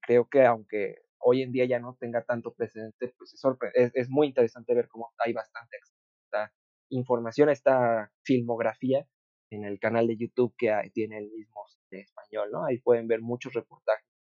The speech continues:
trabajos, muchas ficciones que les podrían interesar para, para aprender más de esto.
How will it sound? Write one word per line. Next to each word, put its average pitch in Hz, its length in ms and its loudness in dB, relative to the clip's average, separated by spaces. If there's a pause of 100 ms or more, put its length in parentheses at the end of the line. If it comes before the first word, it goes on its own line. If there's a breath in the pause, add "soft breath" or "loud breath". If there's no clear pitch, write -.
(160)
trabajos, 104 440 -2
muchas 107 320 -20
ficciones 107 580 -14 (460)
que 120 100 4
les 107 160 -4
podrían 117 420 -2
interesar 113 600 -2
para, 92 360 -2
para 104 160 0
aprender 107 380 -8
más 110 220 -12
de 113 140 0
esto. 127 160 -12